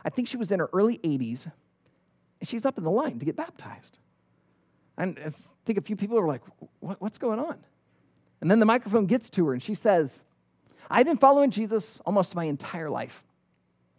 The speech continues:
And yet, I was too embarrassed to admit I'd never been baptized. And the older I got, the more embarrassed I became."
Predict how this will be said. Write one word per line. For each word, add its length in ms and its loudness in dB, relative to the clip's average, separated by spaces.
And 160 -2
yet, 300 6
I 60 4
was 140 -2
too 280 2
embarrassed 380 6
to 100 2
admit 280 0
I'd 200 -4
never 180 -4
been 160 -4
baptized. 600 -8
And 100 4
the 60 6
older 400 8
I 80 6
got, 500 0
the 80 4
more 180 4
embarrassed 360 2
I 60 -6
became." 520 -10